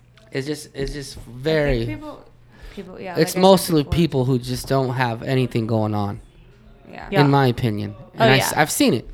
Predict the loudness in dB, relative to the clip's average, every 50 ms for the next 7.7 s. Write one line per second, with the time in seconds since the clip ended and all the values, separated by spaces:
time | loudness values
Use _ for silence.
0 | -18 -20 -20 -20 -20 -20 -20 -20 -20 _ _ -8 -4 -2 0 0 -2 -4 -6 -10
1 | -12 -12 -14 -14 -14 -12 -10 -10 -10 -10 -10 -12 -14 -14 -14 -14 -12 -12 -12 -12
2 | -14 -14 -16 -18 -16 -18 -20 -18 -18 -18 -18 -16 -16 -14 -14 -14 -16 -14 -14 -16
3 | -14 -14 -16 -16 -14 -14 -12 -12 -12 -12 -12 -14 -16 -16 -16 -14 -14 -12 -12 -14
4 | -14 -14 -14 -14 -14 -12 -14 -14 -14 -14 -14 -14 -14 -12 -12 -10 -10 -10 -10 -8
5 | -10 -10 -10 -10 -10 -10 -10 -10 -10 -10 -10 -10 -8 -10 -10 -10 -10 -12 -12 -14
6 | -18 -18 -18 -18 -16 -14 -14 -14 -14 -14 -14 -14 -12 -12 -10 -12 -12 -14 -14 -14
7 | -12 -12 -12 -12 -12 -12 -12 -12 -12 -10 -10 -10 -12